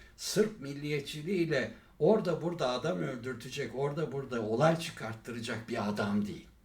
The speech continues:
Onu söyleyeyim. O yüzden o tarafını ben abartma olarak görüyorum. Ha, e, öbür tarafı nedir? Öbür tarafı, e, gerçekten büyük bir çatışma yaşandı.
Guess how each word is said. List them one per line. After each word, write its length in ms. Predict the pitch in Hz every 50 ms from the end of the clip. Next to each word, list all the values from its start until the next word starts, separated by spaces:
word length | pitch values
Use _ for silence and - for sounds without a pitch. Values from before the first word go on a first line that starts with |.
| - _ _ - - - - - - -
Onu 140 | 117 120 120
söyleyeyim. 540 | - - - 113 110 107 101 85 - - - - - - - -
O 160 | - - - 311
yüzden 480 | 311 285 220 156 - 208 262 302 294
o 120 | 269 233 -
tarafını 520 | 233 254 240 214 202 202 214 226 233 226
ben 160 | 220 240 269
abartma 560 | 269 233 220 - 202 190 180 - 139 139 139
olarak 400 | 117 107 95 80 76 76 - -
görüyorum. 380 | - - 80 - 71 - - - -
Ha, 360 | - 311 320 277 214 - - - - - - - - - - - - - - - - - -
e, 80 | 123 127 127 123 120 117 117 113 110 110 110 104 101 - -
öbür 320 | 143 170 185 - 269 -
tarafı 420 | 196 185 175 170 156 143 156 151 139
nedir? 300 | 135 123 120 139 - - - - - -
Öbür 340 | 156 165 165 302 285 -
tarafı, 400 | - 170 160 147 143 139 - 220 262 262 254 - - - - -
e, 140 | 110 120 120 120 123 120 117 117 113 107 107 104 104 - - - - - - _ _ - 104 120
gerçekten 800 | 190 294 - - - 180 180 - - - 220 - 277 240 -
büyük 260 | 262 330 339 - -
bir 60 | - -
çatışma 480 | - 220 - - 165 - - - 147
yaşandı. 480 | 110 95 85 - - 90 90 - -